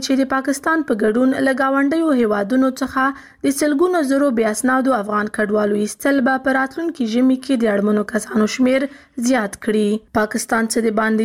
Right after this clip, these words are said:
یو اعشاریه اووه میلیونه بې اسناده افغان کډوالو د ایستلو لړۍ پیل کړې ده، چې ځینو یې له پاکستانه تر شړلو وروسته ازادي راډیو ته ویلي چې په پاکستان کې مال او شتمني پاتې شوې او خالي لاس هیواد ته راستانه شوي او بشر دوستانه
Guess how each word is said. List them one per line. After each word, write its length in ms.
یو 160
اعشاریه 400
اووه 180
میلیونه 460
بې 160
اسناده 480
افغان 380
کډوالو 520
د 120
ایستلو 420
لړۍ 220
پیل 240
کړې 220
ده، 80
چې 80
ځینو 200
یې 80
له 100
پاکستانه 640
تر 160
شړلو 400
وروسته 500
ازادي 340
راډیو 340
ته 140
ویلي 460
چې 100
په 160
پاکستان 520
کې 300
مال 240
او 80
شتمني 440
پاتې 240
شوې 300
او 40
خالي 320
لاس 260
هیواد 340
ته 140
راستانه 480
شوي 280
او 40
بشر 340
دوستانه 420